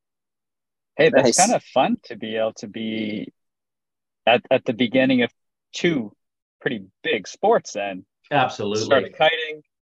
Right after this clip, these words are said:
Speaker 1: you get to see all of that aspect of things, actually take part in development and growth and innovation, and then take all that knowledge and passion and love and then dump that into this new sport,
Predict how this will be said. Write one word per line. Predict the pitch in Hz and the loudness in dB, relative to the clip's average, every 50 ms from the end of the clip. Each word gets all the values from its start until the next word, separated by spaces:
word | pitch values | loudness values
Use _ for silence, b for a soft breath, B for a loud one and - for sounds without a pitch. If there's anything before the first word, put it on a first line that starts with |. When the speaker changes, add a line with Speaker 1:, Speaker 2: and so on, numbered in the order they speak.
| _ _ _ | _ _ _
Speaker 1:
you | - 123 | -12 -4
get | 127 127 120 - | -2 -2 -2 -2
to | 127 | -6
see | - - - 139 135 | -10 -8 -6 -2 2
all | 131 139 147 151 | 4 4 4 4
of | 143 123 | 4 4
that | 131 135 135 135 | 4 2 2 2
aspect | 135 135 135 - - - 135 - - | 2 0 -2 -2 -6 -8 -8 -8 -10
of | 131 | -14
things, | _ - 139 139 135 123 123 | _ -6 -6 -6 -4 -4 -4
actually | 120 117 - - - | -4 -4 -6 -10 -16
take | - - 131 127 - _ | -10 -8 -8 -8 -6 _
part | - 127 123 131 131 | -2 0 0 0 -2
in | 120 110 92 | -4 -8 -12
development | - 95 - 117 117 127 127 - - 127 110 113 | -12 -8 -4 -2 0 0 0 -2 -4 -10 -12 -12
and | 107 101 | -14 -12
growth | 90 107 101 110 117 127 131 135 127 - - | -10 -2 0 4 4 6 4 4 2 -2 -4
and | 107 104 | -4 -4
innovation, | 107 107 104 98 - 104 104 120 - - - 147 160 175 180 _ _ _ _ _ _ _ _ _ _ - | -4 -4 -6 -6 -6 -6 -6 -6 -6 -4 -4 -6 -6 -8 -12 _ _ _ _ _ _ _ _ _ _ -2
and | 117 117 113 | 0 0 2
then | 113 113 110 110 104 | 4 4 2 2 0
take | - - 127 123 - | -2 -4 -4 -2 0
all | 123 117 117 110 | 2 2 4 4
that | 120 117 113 117 | 4 2 2 2
knowledge | 117 117 113 120 120 120 113 110 | 0 0 0 0 0 0 -2 -6
and | 113 101 98 | -10 -14 -16
passion | - - 120 117 117 117 - 127 117 | -10 -6 -4 -4 -4 -4 -6 -8 -10
and | 110 104 101 | -8 -10 -6
love | 98 104 110 117 123 113 110 | 0 2 4 4 4 2 0
and | 110 107 | -4 -6
then | 107 104 98 | -6 -8 -4
dump | - 113 110 104 - | -4 -4 -4 -2 -2
that | 117 107 107 | -2 0 0
into | 107 107 107 - _ | -2 -4 -6 -10 _
this | - 107 - - | -14 -14 -12 -10
new | 101 98 110 127 | -10 -8 -8 -8
sport, | - - _ - 92 92 95 95 - - | -10 -10 _ -2 0 0 0 0 -2 -6